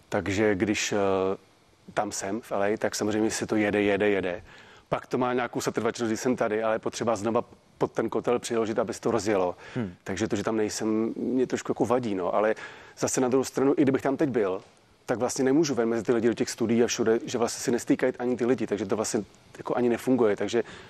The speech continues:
Speaker 1: tam vlastně ani nemá smysl teďkon zbejt a čekám, až se to jednou zlepší, no.
Speaker 2: No a, eh, dá se říct, že ten širší svět Hollywoodu se tedy nějak zbrzdil? Jaký vliv to může mít třeba na tu tvorbu? Bude třeba míň peněz, bude,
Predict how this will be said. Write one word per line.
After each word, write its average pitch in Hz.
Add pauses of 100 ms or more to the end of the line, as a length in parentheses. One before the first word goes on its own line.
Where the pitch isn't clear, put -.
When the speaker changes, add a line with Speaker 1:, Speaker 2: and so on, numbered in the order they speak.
(160)
Speaker 1:
tam 110
vlastně 110
ani 110
nemá 113
smysl 117
teďkon 113
zbejt 110
a 113
čekám, 113
až 104
se -
to -
jednou 113
zlepší, 113
no. 92 (360)
Speaker 2:
No 139
a, -
eh, 147 (140)
dá 135
se 214
říct, 190
že 139 (100)
ten 143
širší 147
svět 135 (160)
Hollywoodu 120
se 120
tedy 123
nějak 127
zbrzdil? 127
Jaký 131
vliv 123
to 139
může 143
mít 214
třeba 131
na 123
tu 123
tvorbu? 110 (260)
Bude 123
třeba 117
míň 123
peněz, 170
bude, 110